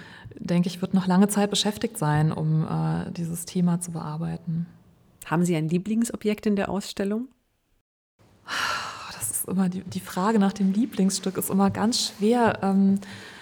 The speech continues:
Speaker 1: zu beantworten. Es ist eigentlich, ähm, entdeckt man bei jeder Ausstellung neue Lieblingsstücke. Es ist immer auch jeder, jeder Gang ins Depot bringt neue Lieblingsstücke hervor. Ein, ähm,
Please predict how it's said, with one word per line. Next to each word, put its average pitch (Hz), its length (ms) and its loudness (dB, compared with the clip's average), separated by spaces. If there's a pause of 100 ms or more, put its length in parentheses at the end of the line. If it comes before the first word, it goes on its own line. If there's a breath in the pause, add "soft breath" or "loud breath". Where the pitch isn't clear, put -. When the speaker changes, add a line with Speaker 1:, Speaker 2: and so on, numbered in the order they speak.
(140 loud breath)
Speaker 1:
zu - 180 -4
beantworten. 196 1000 2
Es - 240 -2
ist - 160 -4
eigentlich, 240 420 2
ähm, 196 460 6 (640 loud breath)
entdeckt 208 280 2
man 202 120 6
bei 185 60 6
jeder 190 280 2
Ausstellung 190 340 0
neue 180 240 4
Lieblingsstücke. 175 760 -2
Es 165 100 -6
ist - 120 -10
immer 185 340 0
auch - 140 -8 (360)
jeder, 180 440 0
jeder 185 300 -2
Gang 185 280 2
ins 175 180 -2
Depot 196 420 -2
bringt 190 340 -2
neue 185 260 0
Lieblingsstücke 190 760 -4 (460 loud breath)
hervor. 202 640 2
Ein, 180 420 2
ähm, 175 560 2